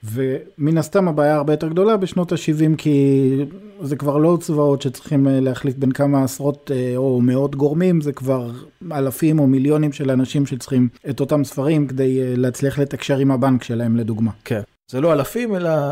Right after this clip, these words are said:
Speaker 2: אלא עשרות או מאות מיליונים. אז, אה, באמת המהפכה הבאה של המאה העשרים לא הייתה שכלול של האלגוריתם, כמו, כמו, כמו מה שקרה למעשה עד המאה העשרים, שלאט כל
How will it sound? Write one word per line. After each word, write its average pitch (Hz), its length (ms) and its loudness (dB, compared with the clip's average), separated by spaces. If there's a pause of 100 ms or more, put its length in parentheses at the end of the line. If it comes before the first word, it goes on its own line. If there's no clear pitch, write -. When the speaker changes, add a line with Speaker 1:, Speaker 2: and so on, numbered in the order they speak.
(140)
Speaker 2:
אלא 131 180 -4 (200)
עשרות 147 300 -2 (160)
או - 80 -2
מאות 110 340 0
מיליונים. 117 360 -2 (840)
אז, 117 280 -2
אה, 117 360 -2
באמת 131 300 -4
המהפכה 147 420 -2
הבאה 160 240 2
של 165 140 -2
המאה 117 220 -2
העשרים 117 540 -6 (560)
לא 131 80 -2
הייתה 170 300 0
שכלול 147 460 0
של 127 160 -2
האלגוריתם, 117 580 -6 (640)
כמו, 113 180 -6
כמו, 123 140 -6
כמו 143 320 2
מה 139 120 0
שקרה 127 540 0
למעשה 120 420 -4 (120)
עד 135 220 0
המאה 120 220 -2
העשרים, 113 360 -8
שלאט 113 880 -6
כל 139 160 0